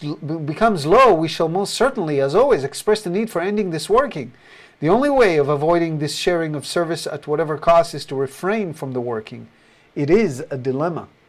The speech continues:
הוא אומר לו פה, תקשיב, יש פה דילמה. הידיים שלנו קשורות. אנחנו לא יכולים פשוט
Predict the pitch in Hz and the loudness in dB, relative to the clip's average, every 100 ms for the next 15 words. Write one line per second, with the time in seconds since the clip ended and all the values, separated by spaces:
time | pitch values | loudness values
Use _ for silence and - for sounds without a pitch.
0 | _ _ _ - - - - 214 285 302 | _ _ _ -20 -20 -20 -4 2 4 6
1 | 302 294 254 - 320 277 - 277 254 269 | 6 6 2 2 2 2 2 2 4 2
2 | 285 196 - _ _ _ _ _ _ _ | 2 -2 -8 _ _ _ _ _ _ _
3 | _ - 185 185 285 285 285 247 180 190 | _ -2 2 6 6 6 4 4 4 4
4 | 180 190 - - 156 151 185 277 294 285 | 6 2 -2 -12 -10 0 4 4 4 0
5 | 240 214 - 254 - | 0 -2 0 -2 -2